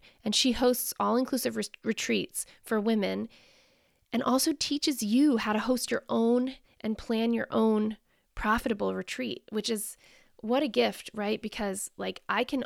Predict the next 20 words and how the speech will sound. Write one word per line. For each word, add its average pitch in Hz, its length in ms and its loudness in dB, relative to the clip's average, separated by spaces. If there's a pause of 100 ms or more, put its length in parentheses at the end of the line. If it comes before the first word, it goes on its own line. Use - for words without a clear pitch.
also 208 340 0
see 190 200 -6
that 180 240 -4
being 190 220 -6
part 196 280 -4
of 190 140 -10
my 190 640 -4 (680)
umbrella 220 600 4
of 196 240 -4
offerings, 202 800 -4
but 196 240 -8
where 196 340 -8
do 269 80 -2
you 269 100 -2
even 247 280 -2
begin? 208 400 -2
And 196 180 -6
she 220 320 -2
has 214 240 -6
just - 400 -10